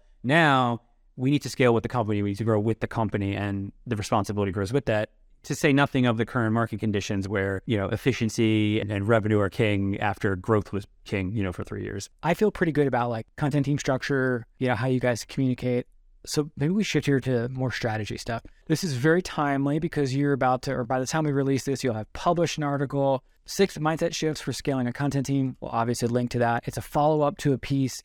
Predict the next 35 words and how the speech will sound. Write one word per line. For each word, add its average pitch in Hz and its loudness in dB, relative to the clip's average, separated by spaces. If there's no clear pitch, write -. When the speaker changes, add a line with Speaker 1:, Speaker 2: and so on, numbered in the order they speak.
Speaker 2:
that 131 2
you 131 0
wrote 123 2
a - -8
couple 117 -4
of 135 -2
years 208 4
ago, 175 2
maybe, 160 -2
maybe 151 0
eighteen 151 0
months 147 0
ago. 135 2
Because 151 -2
one 160 -2
of 214 2
the 196 0
things 170 2
you 151 2
called 135 2
out 127 2
in 127 -2
here, 127 -2
which 120 -4
I 123 -2
found 123 -2
to 120 -2
be 117 -2
super 123 -4
interesting, 123 -2
is 113 -2
that 113 -4
the - -12
content 190 2
marketing 156 0